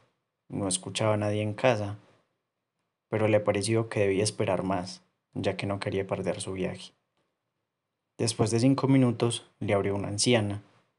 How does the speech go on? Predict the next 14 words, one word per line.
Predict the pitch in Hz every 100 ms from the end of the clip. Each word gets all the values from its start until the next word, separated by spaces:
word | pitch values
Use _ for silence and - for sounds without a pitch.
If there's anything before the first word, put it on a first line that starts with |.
| -
Parecía | 92 92 95
muy | 104 107
delgada | 107 107 110 120 110
y | 98
arrugada. | 92 92 107 107 107 - _ _ _
Supuso | - 101 104 101 95
que | 107
era | 101
Demetria. | 95 101 101 - - _ _ _ _ _ _ _ _ _ _ _ _ _ _ _ _ _ _ _ _ _ _ _ _ _ _ _ _ - -
Ella | 107 113 107
le | - 98
dijo | 92 92
que | 92
pasara | - 80 101 95 95